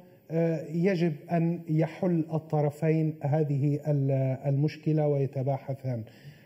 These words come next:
هل البعثة الأممية هي المسؤولة أم المواقف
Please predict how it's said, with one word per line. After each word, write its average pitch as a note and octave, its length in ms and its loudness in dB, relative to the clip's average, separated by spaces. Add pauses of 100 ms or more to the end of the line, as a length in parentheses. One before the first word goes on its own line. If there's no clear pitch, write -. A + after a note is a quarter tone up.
هل G#3+ 220 4
البعثة G#3+ 480 0
الأممية F#3+ 540 2
هي F3+ 220 4
المسؤولة F#3+ 840 2
أم F#3+ 80 2
المواقف F#3 680 0